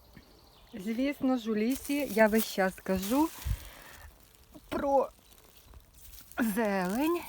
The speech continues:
яка дуже корисна і росте у лісі. Це у нас цибулька лісова. Ось вона яка.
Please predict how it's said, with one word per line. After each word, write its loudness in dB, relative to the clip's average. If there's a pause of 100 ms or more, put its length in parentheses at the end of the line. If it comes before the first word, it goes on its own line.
яка -6
дуже -4
корисна -4
і -4
росте -6
у 2
лісі. 0 (520)
Це 2
у 2
нас 0 (280)
цибулька -2 (460)
лісова. -2 (720)
Ось -6
вона -6
яка. -10